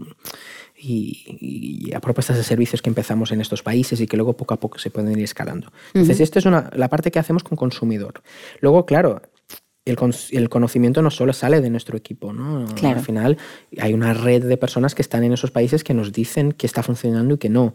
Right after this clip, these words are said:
Speaker 2: Ujú.
Speaker 1: Entonces, la, la oferta de productos sí varía en función de los mercados, en función también del conocimiento que ya tenemos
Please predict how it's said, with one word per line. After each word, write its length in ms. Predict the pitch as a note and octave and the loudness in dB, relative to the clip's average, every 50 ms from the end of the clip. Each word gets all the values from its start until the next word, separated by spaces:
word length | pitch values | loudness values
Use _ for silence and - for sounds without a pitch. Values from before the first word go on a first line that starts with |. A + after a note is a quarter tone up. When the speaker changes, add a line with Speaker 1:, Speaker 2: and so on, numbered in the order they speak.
| - - | 0 2
Speaker 2:
Ujú. 200 | E3+ E3+ E3 D3+ | 4 6 6 6
Speaker 1:
Entonces, 360 | F3 F#3 A#3 - A#2 - - _ _ - | 4 2 2 0 -2 -8 -10 _ _ 0
la, 500 | B2+ A#2+ A#2 A2+ A2+ A2+ A2+ A2 A2 A2+ | 2 4 4 4 2 2 0 -2 0 0
la 120 | A#2+ A#2 | 0 0
oferta 280 | A#2 - - C3 - E3 | 0 0 0 2 4 4
de 60 | F3 | 4
productos 380 | E3 D#3+ D3+ D#3 D#3+ - G#3+ G3 | 4 4 2 2 2 2 -2 -2
sí 180 | - - E3 D#3+ | 0 0 2 4
varía 360 | E3 D#3 C#3+ C3+ D#3+ F3+ E3 | 4 4 4 4 4 4 4
en 80 | C#3 B2+ | 2 2
función 300 | - B2 B2 - B2 - | -2 -4 -4 -4 -10 -10
de 80 | B2 | -8
los 100 | B2+ B2+ | -8 -4
mercados, 500 | B2 B2 B2+ - D3 D3+ C#3 C3+ F3+ - _ _ - - - _ _ _ _ _ _ | -4 -4 0 2 2 2 2 2 -2 -4 _ _ -20 -20 -20 _ _ _ _ _ _
en 140 | - D3+ B2+ | -2 -2 0
función 320 | - C3 B2 - - A#2+ | 2 0 0 0 2 0
también 240 | B2 B2 B2+ B2+ C3 | 2 2 2 4 4
del 100 | D3+ E3 | 4 2
conocimiento 460 | - B2+ A2+ - - G#2+ A2 A#2 C3 | 2 0 -2 -2 -2 -4 -4 -4 -2
que 80 | C#3 C#3 | 0 0
ya 100 | C3+ B2 | 0 0
tenemos 460 | - A#2 G#2+ A2 C3 E3 F3 - - | 0 -2 0 0 0 0 -2 -4 -10